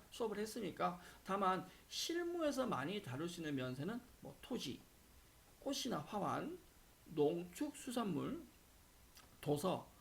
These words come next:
교육기관에 대한 거, 의료, 금융, 보험 영역이 면세가 되죠. 실무에 대한 내용은 좀 간단하지만 이론적으로는 좀 깊이 있게 면세 유형을 다룰 수 있는, 그러니까 면세 유형을 좀 걸러낼 수 있는 예제 문제들이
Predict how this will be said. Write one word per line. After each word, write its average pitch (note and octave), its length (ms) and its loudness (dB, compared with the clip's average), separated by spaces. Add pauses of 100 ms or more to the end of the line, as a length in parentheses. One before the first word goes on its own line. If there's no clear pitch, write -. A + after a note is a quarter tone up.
(340)
교육기관에 F3+ 720 4
대한 C3 240 0
거, A#3 280 0 (180)
의료, F#3+ 460 4 (220)
금융, F#3 500 2
보험 F#3+ 400 0
영역이 F3 540 0
면세가 C3 680 0
되죠. D#3 460 4 (320)
실무에 E4 560 0
대한 A#3 280 2
내용은 G3 320 0
좀 F3 160 2
간단하지만 F3 800 0 (200)
이론적으로는 G3+ 680 4
좀 C3 180 -2
깊이 G#3+ 280 -4
있게 D#3+ 380 2 (160)
면세 F#3 380 6
유형을 E3 300 4
다룰 C#3 280 2
수 E3+ 120 -2
있는, C3+ 260 2 (200)
그러니까 F#3+ 300 0 (220)
면세 C4 500 8
유형을 C4+ 300 4
좀 G#3 200 0
걸러낼 A#3 600 6
수 F3+ 140 -2
있는 D#3 280 0
예제 B2+ 220 2
문제들이 D3+ 680 2